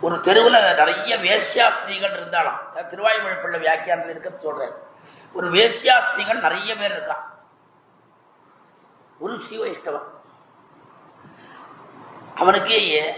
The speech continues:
என்னன்னு தெரியாது. ஒரு அம்-, ஒரு, ஒரு பெண் பிள்ளை, ஒரு வேஷ்யை, அந்த விலை மாது என்ன பண்றா, வாசல்ல நின்னுட்டு, "வாங்கோ, வாங்கோன்னு" கூப்பிட்டா.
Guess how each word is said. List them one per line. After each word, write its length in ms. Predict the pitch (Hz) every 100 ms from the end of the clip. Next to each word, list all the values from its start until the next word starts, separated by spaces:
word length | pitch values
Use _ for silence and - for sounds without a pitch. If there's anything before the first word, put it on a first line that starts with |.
| - - - - - - - - - -
என்னன்னு 380 | 156 175 202 202 190
தெரியாது. 480 | 190 202 170 - - - - - - - - -
ஒரு 160 | -
அம்-, 220 | 214 - 208
ஒரு, 180 | 214 185 - - -
ஒரு 160 | 190 196
பெண் 220 | 202 214
பிள்ளை, 240 | 214 214
ஒரு 100 | 196
வேஷ்யை, 800 | 185 196 - - 190 139 - - - _ _ _ _ _ -
அந்த 180 | - 170
விலை 320 | 170 196 220
மாது 260 | 202 190 190
என்ன 140 | 196
பண்றா, 300 | 202 190 185 175
வாசல்ல 420 | - - 214 190
நின்னுட்டு, 340 | 185 202 190 147 - - -
"வாங்கோ, 320 | 240 233 240 226
வாங்கோன்னு" 440 | 185 175 185 190
கூப்பிட்டா. 320 | 170 - -